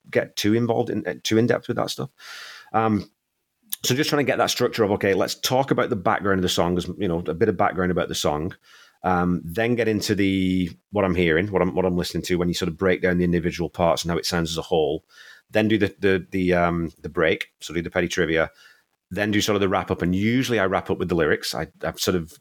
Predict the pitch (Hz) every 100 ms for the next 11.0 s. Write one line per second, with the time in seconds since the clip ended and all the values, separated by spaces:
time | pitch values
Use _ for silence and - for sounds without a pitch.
0 | 92 - 95 92 85 - - 87 82 82
1 | 80 - 85 78 73 98 82 80 85 98
2 | 90 - 85 - 80 80 92 87 82 73
3 | 76 82 - - _ 98 95 95 101 92
4 | 92 87 87 87 87 82 90 - 104 95
5 | - 82 80 82 _ - 98 95 82 73
6 | 73 - - - - - 87 87 95 98
7 | 92 90 80 85 101 87 95 90 87 87
8 | 80 78 - - - 78 78 69 76 73
9 | - 78 76 73 76 60 78 - 78 76
10 | 69 65 - - - - - 110 - 113